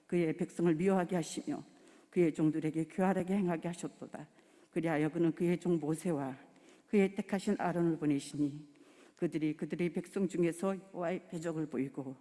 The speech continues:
아멜 땅에서 징조들을 행하였도다. 여호와께서 흑암을 보내사 그것을 어둡게 하셨으나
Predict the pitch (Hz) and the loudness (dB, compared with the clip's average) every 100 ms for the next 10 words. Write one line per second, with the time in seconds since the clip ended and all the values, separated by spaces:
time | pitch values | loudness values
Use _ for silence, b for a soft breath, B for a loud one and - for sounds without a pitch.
0 | B B B B 165 170 160 - 160 147 | B B B B 2 2 2 2 0 2
1 | - - 202 190 190 175 180 156 156 - | -2 2 4 4 0 0 0 0 -2 -8
2 | 135 - 147 b b b b - 156 156 | -12 -12 -20 b b b b -4 0 0
3 | 156 160 156 165 160 175 170 165 170 165 | 0 -4 -2 -2 0 2 2 4 0 2
4 | 175 170 180 196 - 202 202 - 220 196 | -4 -2 -4 -4 -4 -4 -6 -4 -2 -2
5 | 196 - 151 143 143 | -2 0 0 0 -2